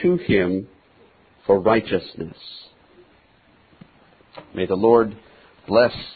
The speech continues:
the reading of his word to us. In this particular portion of Scripture, we find that God comes to Abram in a vision. And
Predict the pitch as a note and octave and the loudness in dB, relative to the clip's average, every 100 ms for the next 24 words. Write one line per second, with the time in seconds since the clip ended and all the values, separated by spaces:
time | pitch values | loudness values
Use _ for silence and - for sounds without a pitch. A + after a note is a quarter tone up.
0 | _ _ _ _ - F2 G#2 G#2+ G#2+ G#2 | _ _ _ _ -10 -4 -2 -2 -2 -4
1 | - G2 F#2+ - G2 F2+ D#2+ - - _ | -4 -4 -4 -6 -8 -8 -8 -16 -20 _
2 | _ _ _ _ _ _ - - _ - | _ _ _ _ _ _ -20 -20 _ -20
3 | - - - - _ _ _ _ - C#3 | -20 -20 -20 -20 _ _ _ _ 0 2
4 | C3 F#3 - D#3 F3+ - E3 D3 B2+ - | 4 2 2 0 0 2 4 4 2 2
5 | E3 E3+ - C#3 A2+ - - G3 - - | 2 2 2 0 0 -6 0 0 0 -2
6 | G2+ F2+ C3+ - - _ _ _ - - | 0 0 0 -6 -20 _ _ _ -20 -20
7 | - - - _ B2 C3 - F3 G3+ B2 | -20 -20 -20 _ 2 2 2 2 4 4
8 | G2+ A#2+ C3+ C#3+ - _ _ _ _ _ | 2 0 -2 -6 -18 _ _ _ _ _
9 | _ - - - - - _ _ _ _ | _ -20 -20 -20 -20 -20 _ _ _ _
10 | _ G#2+ D3 C#3 - - - A#2+ D3+ F#3 | _ 2 4 4 0 -10 -18 0 4 4
11 | G3 E3 - - F#3 G3 G3 F3 - E3 | 2 -2 -2 2 4 4 2 0 0 4
12 | D#3+ D#3+ D3 D3 D3 C#3 C3 A#2 D3 A#2+ | 4 4 4 4 4 2 0 0 0 0
13 | F#2 - - _ _ _ _ D#4 E4+ E4+ | -6 -8 -18 _ _ _ _ -20 -20 -20
14 | D4 C4+ E4 _ _ _ _ _ _ _ | -20 -20 -20 _ _ _ _ _ _ _
15 | _ C#3+ D3 C#3+ C#3 | _ 2 4 4 2